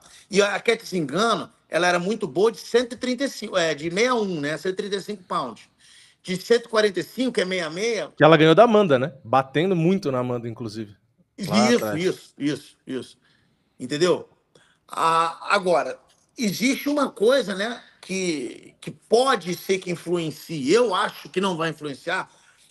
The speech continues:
Speaker 1: porque a Larissa teve muito tempo, que é a perda de peso, tá? A Cyborg é uma cento e quarenta e cinco natural, uma meia meia natural.
Speaker 2: Uhum.
Speaker 1: A Larissa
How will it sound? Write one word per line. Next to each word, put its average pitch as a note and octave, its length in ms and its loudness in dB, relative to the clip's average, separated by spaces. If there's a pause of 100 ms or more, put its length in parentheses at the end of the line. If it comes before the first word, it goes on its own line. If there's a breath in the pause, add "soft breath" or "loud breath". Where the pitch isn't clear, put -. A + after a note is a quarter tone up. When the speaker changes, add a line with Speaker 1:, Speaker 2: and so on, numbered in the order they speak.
(120)
Speaker 1:
porque B3 260 2
a A3+ 40 6
Larissa G#3 380 -4
teve G#3+ 220 0
muito G3+ 260 -4
tempo, C#3 360 -8
que - 120 -2
é E3+ 40 4
a F3 60 0
perda F#3+ 320 -2
de G3+ 100 -8
peso, F#3+ 480 -2 (720)
tá? E3+ 320 -4 (140)
A F3+ 120 0
Cyborg F3+ 680 -2
é E3 80 -2
uma F#3+ 200 -4
cento G#3+ 240 -6
e - 40 -20
quarenta G3+ 300 -2
e E3+ 40 -8
cinco G#3+ 260 -10
natural, F#3+ 840 -2 (380)
uma C#3+ 160 -4
meia F3 280 0
meia F3+ 280 -2
natural. G3+ 760 -4 (280)
Speaker 2:
Uhum. G#2 300 -14 (240)
Speaker 1:
A G#3 100 2
Larissa G#3 840 -2